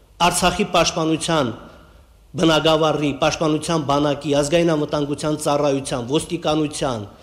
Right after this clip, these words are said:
ռուս խաղաղապահների ավելի հեշտ է լինելու, շատ ավելի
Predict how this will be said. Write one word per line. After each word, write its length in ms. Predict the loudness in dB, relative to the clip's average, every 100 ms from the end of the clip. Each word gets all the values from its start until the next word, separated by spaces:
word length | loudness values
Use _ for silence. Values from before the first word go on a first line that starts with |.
| -12 0
ռուս 240 | 2 2
խաղաղապահների 840 | 2 2 2 0 0 -2 -2 -4 -2 2
ավելի 340 | 4 4 4 4
հեշտ 320 | 2 2 0
է 40 | -2
լինելու, 420 | -2 -2 -2 -4 -4
շատ 340 | 0 0 2 0
ավելի 300 | 0 0 0